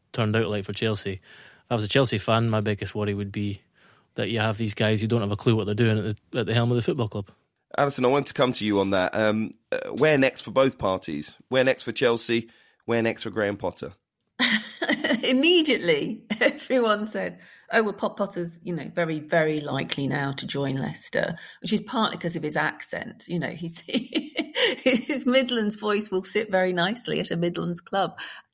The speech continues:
Speaker 3: It, it's just a cosier enterprise, isn't it, with, with lower expectations? Uh, so I imagine he, uh, he ought to take a break, to be quite honest, 'cause he's, uh, there are all those memes of him looking quite unwell as, as the weeks have passed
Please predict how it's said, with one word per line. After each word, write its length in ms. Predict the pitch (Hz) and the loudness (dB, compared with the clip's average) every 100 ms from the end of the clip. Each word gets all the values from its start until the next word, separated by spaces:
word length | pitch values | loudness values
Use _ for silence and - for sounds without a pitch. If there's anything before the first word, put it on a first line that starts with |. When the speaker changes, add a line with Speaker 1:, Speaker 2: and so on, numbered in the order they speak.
| _ _ | _ _
Speaker 3:
It, 240 | 160 170 - | -8 -6 0
it's 140 | 208 | 0
just 140 | 165 165 | 0 -4
a 40 | |
cosier 540 | 170 170 160 160 151 156 | -2 2 2 2 2 2
enterprise, 640 | 175 - - 143 131 - | 0 -2 -2 0 0 0
isn't 240 | 165 165 | -2 -2
it, 180 | 120 - | -6 -6
with, 160 | 139 139 - _ _ | -6 -8 -12 _ _
with 240 | 160 147 | -6 -4
lower 280 | 151 147 143 | 0 2 2
expectations? 1000 | 139 - - 135 - 160 160 151 135 135 - - - _ _ | 0 -2 -4 -6 -2 0 0 -2 -8 -10 -14 -20 -20 _ _
Uh, 220 | 156 147 - | -2 0 -2
so 360 | - 156 147 - _ _ _ _ - | 0 2 0 -6 _ _ _ _ -6
I 140 | 135 | -4
imagine 400 | 151 151 160 135 | 0 0 0 -4
he, 240 | 147 - - | -6 -10 -2
uh, 100 | 180 175 | 0 4
he 120 | 202 | 6
ought 200 | 180 180 | 8 6
to 60 | - | 0
take 220 | 151 147 | -2 -4
a 40 | |
break, 380 | 127 156 147 - | 0 2 2 -2
to 60 | - | -6
be 100 | 131 | -6
quite 300 | 139 131 127 | 0 0 0
honest, 360 | 139 139 - - | -4 -4 -6 -4
'cause 120 | 143 | -6
he's, 220 | 135 135 _ _ _ | -6 -8 _ _ _
uh, 80 | - - | -12 -6
there 140 | - 147 | -2 0
are 40 | |
all 80 | 151 | 0
those 220 | 147 147 | 0 0
memes 340 | 151 151 143 | 0 0 -2
of 80 | 139 | -4
him 160 | 160 147 | -4 -4
looking 280 | 139 143 135 | -6 -8 -6
quite 280 | - 139 139 | -2 -2 -2
unwell 440 | 139 143 139 139 - - - - _ | -4 -2 -2 -4 -10 -18 -20 -20 _
as, 240 | 151 - - | 2 2 0
as 200 | 135 135 | -2 0
the 100 | 151 | 0
weeks 260 | 139 143 - | 0 -2 -2
have 120 | - | -4
passed 400 | - 147 151 - | 0 0 -2 -6